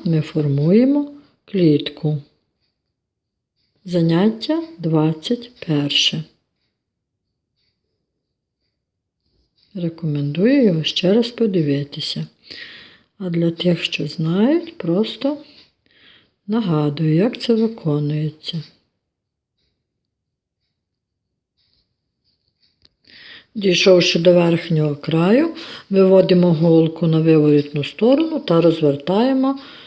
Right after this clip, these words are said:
тканину на виворітну сторону. Тепер ми продовжуємо з вами вишивати по виворітній стороні.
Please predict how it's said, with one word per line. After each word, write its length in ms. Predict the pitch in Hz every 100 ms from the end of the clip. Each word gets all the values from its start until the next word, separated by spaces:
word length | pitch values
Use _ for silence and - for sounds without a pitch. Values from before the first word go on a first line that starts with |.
| - _
тканину 880 | - - 226 208 160 156 156 160 151 143 _ _ _
на 280 | 175 160 208
виворітну 760 | 226 160 165 185 214 - 214 208
сторону. 760 | - - 151 151 147 147 147 - _ _ _ - - _
Тепер 340 | - 175 185 175
ми 140 | 170
продовжуємо 760 | 165 165 165 170 165 160 160 151
з 80 |
вами 300 | 160 160 151
вишивати 840 | 143 143 - 135 139 160 240 240 269
по 280 | - 214 262
виворітній 800 | 151 147 143 143 143 143 147 143
стороні. 800 | - - 143 143 143 147 143